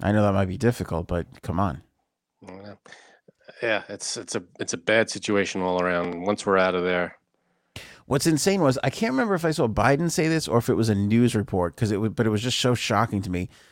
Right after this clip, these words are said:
Speaker 1: They were saying, like, like, you know, to get Americans out of Afghanistan, and then somebody said, like, or if they, you know, to, you know, if people wanna, if the Americans wanna leave Afghanistan. I'm like,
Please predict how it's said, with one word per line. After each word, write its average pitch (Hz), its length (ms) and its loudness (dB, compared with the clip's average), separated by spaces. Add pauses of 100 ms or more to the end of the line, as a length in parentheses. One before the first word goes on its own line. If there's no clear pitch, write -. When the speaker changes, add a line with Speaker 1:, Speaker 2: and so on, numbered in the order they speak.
(180)
Speaker 1:
They 117 80 0
were 123 100 4
saying, 131 320 4
like, 107 320 0
like, 110 240 2
you 110 80 2
know, 101 260 2
to 95 140 -4
get 113 260 0
Americans 107 500 2
out 101 160 4
of 101 80 -2
Afghanistan, 101 880 0
and 101 220 2
then 101 480 2 (220)
somebody 110 420 -2
said, 98 240 0
like, 98 140 0
or 107 160 2
if - 80 -4
they, 101 140 2
you 95 140 -4
know, 95 100 0
to, 98 220 -6 (440)
you 107 100 2
know, 104 60 4
if 104 140 2
people 101 260 4
wanna, 101 420 4
if 98 140 -2
the 107 80 2
Americans 101 440 4
wanna 95 280 2
leave 92 180 -2
Afghanistan. 95 640 -2
I'm 82 100 -4
like, 101 200 -2